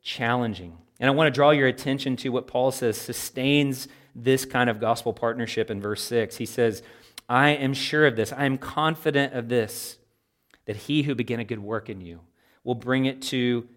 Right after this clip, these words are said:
completion at the day of Jesus Christ." Probably one of the most famous passages in the Bible that often gets lifted out of context and applied in all kinds of weird ways, um, to our individual salvation in Jesus Christ. And there is a sense in which, yes, Paul is talking here about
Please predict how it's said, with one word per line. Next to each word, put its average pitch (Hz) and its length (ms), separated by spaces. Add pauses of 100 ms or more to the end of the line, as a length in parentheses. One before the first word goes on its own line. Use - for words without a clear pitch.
completion 104 760 (360)
at 98 140
the 104 60
day 95 200
of 95 60
Jesus 92 360
Christ." 90 280
Probably 131 200
one 123 120
of 120 80
the 110 60
most 110 240
famous 127 680 (200)
passages 123 560
in 101 60
the 107 80
Bible 98 580 (200)
that 143 180
often 147 340
gets 127 180
lifted 135 460
out 120 140
of 104 100
context 127 800
and 120 100
applied 131 400
in 123 80
all 120 220
kinds 131 240
of 98 180
weird 113 260
ways, 98 560 (300)
um, 113 280
to 127 500 (120)
our 139 220
individual 143 840
salvation 123 600
in 110 120
Jesus 101 300
Christ. 123 300
And 131 120
there 156 120
is 175 260
a 185 60
sense 165 180
in 139 80
which, 131 160
yes, 156 180
Paul 156 280
is 127 120
talking 151 460
here 139 180
about 127 460